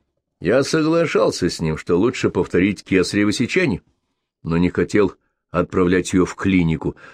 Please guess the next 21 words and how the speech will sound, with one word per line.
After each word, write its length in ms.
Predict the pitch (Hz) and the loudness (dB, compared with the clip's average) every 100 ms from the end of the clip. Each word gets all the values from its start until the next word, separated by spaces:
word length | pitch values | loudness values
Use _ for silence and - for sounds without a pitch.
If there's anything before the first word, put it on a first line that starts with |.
| - | -6
а 160 | 101 110 | 0 2
доктор 460 | 104 120 - 110 | 2 0 2 2
отказывался 880 | 110 107 - 101 82 82 80 - 82 | 2 0 0 0 2 2 0 -2 -4
делать 360 | 73 80 78 - | 0 0 0 -4
еще 300 | 78 - 80 | -4 0 0
одну 200 | 76 78 | 0 -2
подобную 480 | 82 80 73 78 | 0 0 0 -2
операцию 600 | 73 - 90 90 - 85 - - | -2 0 0 -2 -2 -2 -2 -16
в 80 | - | -12
столовой 460 | - 92 85 80 | 0 2 2 0
нашего 340 | 78 76 - 80 | 0 -2 -2 -2
дома. 280 | 73 73 - _ _ _ _ | -2 -4 -6 _ _ _ _
Говорил, 400 | - 80 87 90 | -4 0 2 2
что 220 | - - | -2 -2
на 100 | 82 | 0
дому 320 | 82 82 90 110 | 0 2 2 0
такую 340 | 90 98 98 | 0 2 2
операцию 500 | 87 92 101 - 92 | 2 0 0 -2 0
делать 340 | 92 107 92 | 2 2 2
нельзя, 460 | 85 78 73 117 117 _ _ _ _ _ _ _ _ _ | 0 0 2 0 -2 _ _ _ _ _ _ _ _ _
но 280 | - 185 127 | -2 2 0